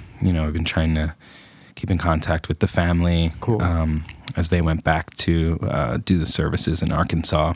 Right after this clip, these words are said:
Speaker 2: Gotcha.
Speaker 1: where they're, where they're from, in, like, in Little Rock. And, uh, you know, they're back in Philly now, and I think just, uh, trying to figure out how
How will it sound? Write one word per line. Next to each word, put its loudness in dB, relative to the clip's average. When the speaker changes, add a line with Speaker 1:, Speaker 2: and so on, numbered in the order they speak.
Speaker 2:
Gotcha. 4
Speaker 1:
where 4
they're, 2
where 2
they're 0
from, 2
in, 0
like, -2
in 4
Little 4
Rock. 0
And, 2
uh, 2
you 0
know, 0
they're 0
back 0
in 0
Philly 0
now, 0
and -2
I -6
think -4
just, -2
uh, 0
trying 0
to 0
figure -2
out 2
how 0